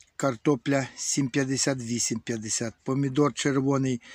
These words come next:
від двадцяти семи до тридцяти двох і рожеві від двадцяти восьми до тридцяти п'яти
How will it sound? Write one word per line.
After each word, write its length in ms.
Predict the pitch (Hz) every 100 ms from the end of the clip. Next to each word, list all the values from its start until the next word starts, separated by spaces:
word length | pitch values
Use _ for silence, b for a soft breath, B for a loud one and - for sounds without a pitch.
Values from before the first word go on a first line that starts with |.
| B B B B -
від 380 | 123 123 147 117
двадцяти 480 | 131 123 123 -
семи 320 | 131 139 135 127
до 140 | 131
тридцяти 500 | - 127 113 - 143
двох 380 | 131 170 - -
і 160 | - 135
рожеві 520 | 123 113 139 147 139
від 520 | 123 123 131 123 - - B B B B B
двадцяти 480 | - 123 127 - -
восьми 380 | 131 120 143 156
до 240 | 131 143
тридцяти 600 | - - 127 117 - 139 131
п'яти 500 | 131 120 - 139